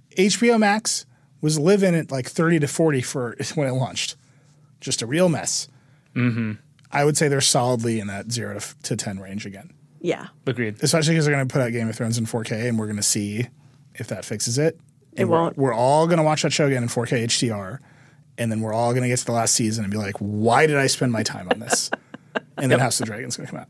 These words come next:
Speaker 1: <laughs> Like, that's how that's gonna go.
Speaker 2: <laughs> I'm ready for that.
Speaker 1: Peacock feeling like it's at forty-five.
Speaker 2: I think that's right.
Speaker 3: I would say it's almost higher. A little higher.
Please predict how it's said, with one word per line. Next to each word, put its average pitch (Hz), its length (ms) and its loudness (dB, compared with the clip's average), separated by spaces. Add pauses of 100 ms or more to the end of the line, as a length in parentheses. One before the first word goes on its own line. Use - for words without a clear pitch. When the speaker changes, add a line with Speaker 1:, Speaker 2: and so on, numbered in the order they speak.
Speaker 1:
<laughs> - 120 -10
Like, - 160 4
that's 185 240 4
how 214 140 6
that's 175 180 4
gonna 247 180 8
go. - 1000 2
Speaker 2:
<laughs> - 40 -4
I'm 139 120 4
ready 143 220 6
for 104 120 -6
that. - 220 -4 (260)
Speaker 1:
Peacock 302 400 2 (300)
feeling 214 320 6
like 208 180 4
it's 190 140 2
at 196 120 2
forty-five. 185 680 0 (760)
Speaker 2:
I - 60 -10
think - 200 -10
that's - 240 -6
right. - 320 -8
Speaker 3:
I 175 80 2
would 320 140 4
say 302 120 2
it's 185 120 0
almost 151 300 -4
higher. - 560 -8 (840)
A 208 60 6
little 202 320 6
higher. 135 420 -4